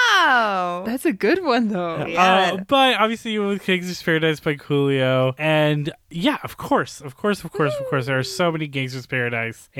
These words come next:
Speaker 3: M Vs for Tokyo Revengers. Absolutely love to see it. Absolutely love the song. R I P Coolio.
Speaker 2: R I P.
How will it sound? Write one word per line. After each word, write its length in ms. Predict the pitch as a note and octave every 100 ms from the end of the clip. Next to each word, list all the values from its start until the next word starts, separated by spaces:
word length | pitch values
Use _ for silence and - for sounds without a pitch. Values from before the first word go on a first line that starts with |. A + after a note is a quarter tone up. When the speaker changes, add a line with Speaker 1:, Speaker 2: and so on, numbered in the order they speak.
| C3+
Speaker 3:
M 180 | C3+ B2+
Vs 400 | A#2+ A#2 A#2 -
for 120 | C3+
Tokyo 500 | - B2 - B2 A#2
Revengers. 680 | A2+ A2 A2 A#2 A#2 A2+ - -
Absolutely 560 | D3+ D#3 - D#3 D3 C#3
love 200 | C3+ C3+
to 100 | D3+
see 200 | - B2+
it. 80 | B2
Absolutely 440 | C3 - C#3 B2+
love 140 | B2+
the 80 | C#3
song. 340 | - B2+ A#2+ A#2
R 220 | B2+ C3
I 60 |
P 200 | C3 C3+
Coolio. 680 | A#2+ B2+ A#2 A#2 A#2 A2+ A#2 -
Speaker 2:
R 180 | G3+ G3
I 140 | G3+ G3+
P. 460 | _ F3 E3+ E3+